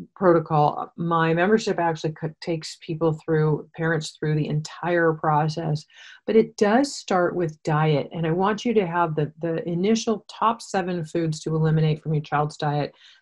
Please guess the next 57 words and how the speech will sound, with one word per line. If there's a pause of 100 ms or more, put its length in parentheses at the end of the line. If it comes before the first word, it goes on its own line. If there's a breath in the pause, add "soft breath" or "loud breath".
(100)
that
will
actually
help
to
begin
to
re-, (100)
reduce
the
symptoms
of
autism. (380 loud breath)
And
I'm
gonna
give
you
a
link
to
a
free
P
D
F
download
that
you
can
get
right
now
and
start
implementing
those
changes. (460 soft breath)
And
the,
the
P
D
F
will
also
give
you
the
information
that
you
need
to
help
you
understand